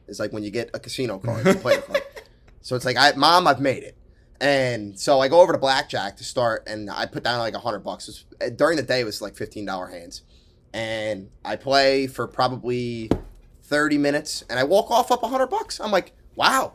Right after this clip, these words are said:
Speaker 1: nice start. Here we go. We're good. We're rolling." And then I see my father over at Craps with all the, uh, the other Italian bravos.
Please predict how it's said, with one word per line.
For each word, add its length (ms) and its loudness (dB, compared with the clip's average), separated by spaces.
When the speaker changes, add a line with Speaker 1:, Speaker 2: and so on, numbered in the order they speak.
Speaker 1:
nice 220 -4
start. 420 0
Here 140 -6
we 80 -8
go. 420 -6
We're 120 -8
good. 280 -6
We're 100 -10
rolling." 360 -6
And 100 -4
then 80 0
I 60 0
see 120 -4
my 100 0
father 400 2
over 200 -6
at 80 -8
Craps 460 -2
with 160 -12
all 240 -2
the, 160 -4
uh, 200 -6
the 120 -4
other 180 0
Italian 460 -8
bravos. 540 -8